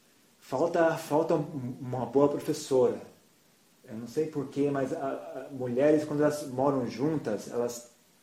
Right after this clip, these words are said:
não, não é muito pacífico, infelizmente, né? Elas têm uma tendência a brigar, têm a tendência a criar muita confusão. O que, o que resolve-, resolveria é ter uma professora que botasse ordem, que,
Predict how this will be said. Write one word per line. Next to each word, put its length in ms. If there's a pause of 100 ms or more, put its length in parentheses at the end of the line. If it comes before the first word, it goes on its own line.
(760)
não, 200
não 220
é 60
muito 200
pacífico, 560 (280)
infelizmente, 720
né? 160 (500)
Elas 160
têm 120
uma 100
tendência 720
a 320 (480)
brigar, 880
têm 100
a 40
tendência 380
a 40
criar 240
muita 180
confusão. 640 (440)
O 120
que, 320
o 140
que 140
resolve-, 420
resolveria 920 (320)
é 100
ter 120
uma 100
professora 640
que 80
botasse 460
ordem, 360
que, 140